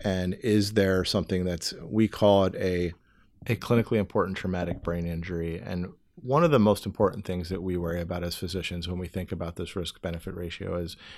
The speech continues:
we don't wanna put your child at risk, and we want to a hundred percent rule out a head injury. And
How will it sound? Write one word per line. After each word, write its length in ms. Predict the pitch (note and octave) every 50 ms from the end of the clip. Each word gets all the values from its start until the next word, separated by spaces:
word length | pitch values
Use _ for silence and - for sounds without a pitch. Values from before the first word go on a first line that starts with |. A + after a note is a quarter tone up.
| - - _
we 100 | - A#2+
don't 140 | B2+ C#3 B2+
wanna 180 | A#2+ A2+ A2 G#2+
put 280 | - - G#2 F#2+ -
your 60 | - E2+
child 260 | - F#2 E2 E2 D#2+
at 60 | E2+
risk, 340 | - D#2+ D#2+ D#2+ - - -
and 100 | F#2+ F#2
we 120 | F#2 F#2
want 240 | F#2 F2+ F#2 F#2 F#2
to 100 | F#2 F2+
a 60 | F2
hundred 320 | E2 - - G2+ G2+ G#2 G2
percent 580 | - G2 F2 - - A2+ F2 E2+ E2 - - _ _ _ - - - - _ _ -
rule 200 | - G#2 G2 F#2
out 120 | F2 E2+ D#2
a 40 |
head 160 | C#2+ - F2+ F2
injury. 440 | F2 E2+ D#2+ F2 F2+ E2+ E2 E2+
And 200 | E2 E2 F2 -